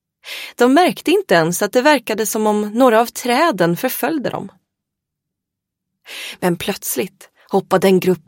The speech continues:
urfolk ut ur träden och tog pojkarna till fånga. Urfolket band dem och förde dem tillbaka till sin by. Hövdingen var arg.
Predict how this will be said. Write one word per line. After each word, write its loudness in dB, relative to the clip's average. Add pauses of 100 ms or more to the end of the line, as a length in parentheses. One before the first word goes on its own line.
urfolk 2
ut 2
ur 0
träden -8
och -4
tog 2
pojkarna 2
till -6
fånga. -4 (1160)
Urfolket 0
band 0
dem -4
och -4
förde 2
dem 2
tillbaka 0
till -6
sin -2
by. -6 (1800)
Hövdingen 4
var 2
arg. -6